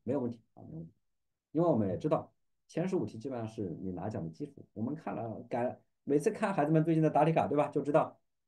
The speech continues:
拿高分的孩子基本上说前十题不会错的啊，前十题不会错。然后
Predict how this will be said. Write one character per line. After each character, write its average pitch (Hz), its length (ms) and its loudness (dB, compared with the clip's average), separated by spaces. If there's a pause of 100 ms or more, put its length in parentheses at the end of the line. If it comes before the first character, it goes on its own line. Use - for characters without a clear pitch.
(440)
拿 160 160 8
高 262 180 6
分 254 120 2
的 208 80 2
孩 104 120 0
子 98 120 -4
基 165 100 -8
本 185 140 -4
上 170 100 -2
说 175 140 -4
前 170 180 -2
十 170 140 -2
题 151 80 0
不 - 160 -8
会 185 80 -6
错 - 180 -8
的 - 380 -20
啊， - 80 -20 (260)
前 120 80 -8
十 120 100 -6
题 110 60 -4
不 110 100 -6
会 127 60 -8
错。 - 220 -10 (400)
然 110 160 -6
后 107 260 -4